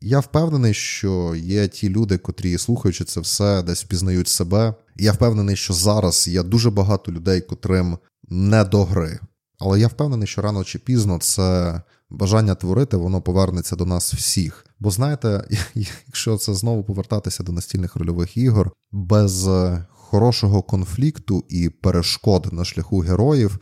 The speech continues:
історія гівно. І мені здається, що зараз ми разом з вами в якійсь мірі теж ті герої, котрі йдуть через перешкоди, через ці конфлікти,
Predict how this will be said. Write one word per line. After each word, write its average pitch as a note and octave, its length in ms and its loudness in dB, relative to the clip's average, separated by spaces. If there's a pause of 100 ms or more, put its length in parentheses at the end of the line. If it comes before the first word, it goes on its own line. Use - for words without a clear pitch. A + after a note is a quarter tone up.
(160)
історія A#2+ 460 4
гівно. F#2+ 760 0 (180)
І F#2 360 0
мені G#2 220 2
здається, D3 340 0
що G2 460 -2
зараз G#2+ 380 0
ми G2 160 0
разом F#2 320 -2
з F2 60 -6
вами G#2+ 320 0
в - 280 -8
якійсь A2 360 -4
мірі G2 360 2 (240)
теж F#2+ 200 -2
ті F#2 140 0
герої, F2+ 460 2
котрі E2+ 520 0 (220)
йдуть G2+ 360 0
через F#2 300 0
перешкоди, F2+ 840 -2 (320)
через E2+ 260 -6
ці - 160 -6
конфлікти, F2 800 0